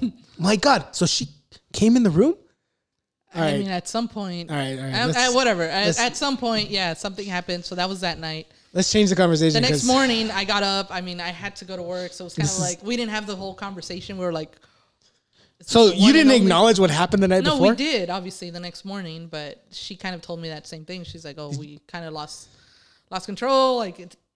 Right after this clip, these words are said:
Speaker 1: We lost control last night.
Speaker 2: Yeah. And that's, that's what
Speaker 1: She
Speaker 2: I
Speaker 1: lost
Speaker 2: think.
Speaker 1: control. 'Cause
Speaker 2: Well
Speaker 1: she was a straight woman before.
Speaker 2: Yeah.
Speaker 1: You were, you were
Speaker 2: Yeah, but we kind of left it at that, and then, um,
Speaker 1: Mm.
Speaker 2: um,
Speaker 1: Did she,
Speaker 2: we
Speaker 1: did she do, did she say, like, uh,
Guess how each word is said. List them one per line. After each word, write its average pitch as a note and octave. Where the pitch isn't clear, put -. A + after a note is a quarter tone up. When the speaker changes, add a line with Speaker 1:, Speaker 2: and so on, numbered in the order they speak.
Speaker 1:
We F3
lost E3
control D3
last B2+
night. B2
Speaker 2:
Yeah. D#3
And A3
that's, A3+
that's G3
what C4+
Speaker 1:
She E4+
Speaker 2:
I G4+
Speaker 1:
lost E3
Speaker 2:
think. C#3
Speaker 1:
control. A#2+
'Cause F#3+
Speaker 2:
Well -
Speaker 1:
she E4+
was D4+
a G3+
straight C#4
woman B3+
before. C3
Speaker 2:
Yeah. F#3
Speaker 1:
You F#4
were, E3+
you C4
were D#4+
Speaker 2:
Yeah, D4
but A#3
we A#3+
kind C#4+
of A#3
left A3+
it A3
at G#3+
that, F3
and F3
then, E3
um, D3+
Speaker 1:
Mm. D3+
Speaker 2:
um, D3+
Speaker 1:
Did E3
she, G3
Speaker 2:
we E3
Speaker 1:
did E3+
she -
do, F#3
did E3
she F3
say, E3
like, D3
uh, C3+